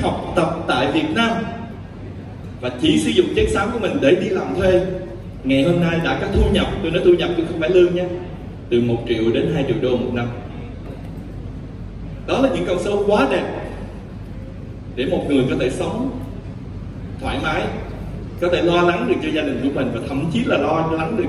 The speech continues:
cho cái gia đình lớn của họ nữa kìa. Thì đây trở thành những cái mục tiêu phấn đấu rất tốt cho những nhân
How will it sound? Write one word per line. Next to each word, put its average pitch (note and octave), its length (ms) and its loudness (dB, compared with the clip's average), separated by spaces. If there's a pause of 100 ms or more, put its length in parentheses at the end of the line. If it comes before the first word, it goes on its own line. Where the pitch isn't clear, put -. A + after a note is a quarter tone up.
cho C#3+ 60 -2
cái E3 120 0
gia D3 140 2
đình B2 200 0
lớn - 320 4
của - 80 -2
họ - 80 -4
nữa - 180 -4
kìa. - 80 -6 (640)
Thì B2+ 80 -2
đây E3+ 220 6
trở E3+ 120 2
thành C3 140 0
những C3 100 0
cái F3+ 100 4 (100)
mục - 80 -4
tiêu D3+ 180 0
phấn E3+ 160 0
đấu F#3 160 4
rất C4+ 120 6 (120)
tốt B3 220 2
cho - 140 2
những C#3 160 0
nhân D#3+ 120 -2